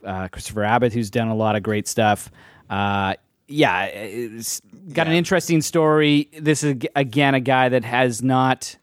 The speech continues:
Speaker 2: let you
Speaker 1: faltered for
Speaker 2: down.
Speaker 1: me in, in any of his features. He's got
Speaker 2: Yeah, he's
Speaker 1: such a
Speaker 2: Lobster, Dogtooth, uh, The Favorite.
Speaker 1: Um, and,
Speaker 2: What
Speaker 1: uh,
Speaker 2: else?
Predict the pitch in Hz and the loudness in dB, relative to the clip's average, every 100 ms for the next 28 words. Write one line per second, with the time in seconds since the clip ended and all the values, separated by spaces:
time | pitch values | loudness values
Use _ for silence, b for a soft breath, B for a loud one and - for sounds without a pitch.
0 | _ - 139 127 127 135 117 120 123 127 | _ -8 0 0 2 0 2 2 2 2
1 | 123 123 117 - 110 110 107 113 110 110 | 4 2 0 -4 -8 -6 -4 -2 0 0
2 | 107 104 98 - 107 104 104 101 - 110 | 0 -2 -4 -2 -2 0 0 0 0 -2
3 | 98 110 214 180 151 147 - 185 160 139 | 0 0 2 2 2 2 0 0 0 0
4 | 139 143 147 143 139 - - 92 104 101 | -2 -2 -4 -4 -6 -12 -12 -8 -8 -8
5 | 92 92 - - - 127 117 123 120 - | -10 -14 -14 -10 -2 -2 0 -2 -4 -10
6 | - 107 107 104 101 98 95 92 92 90 | -4 2 4 6 6 6 4 2 0 -4
7 | 87 - _ _ - _ _ _ - 110 | -6 -10 _ _ -20 _ _ _ -4 0
8 | 110 104 101 101 98 95 95 92 - - | 2 2 0 0 2 2 2 0 -6 -14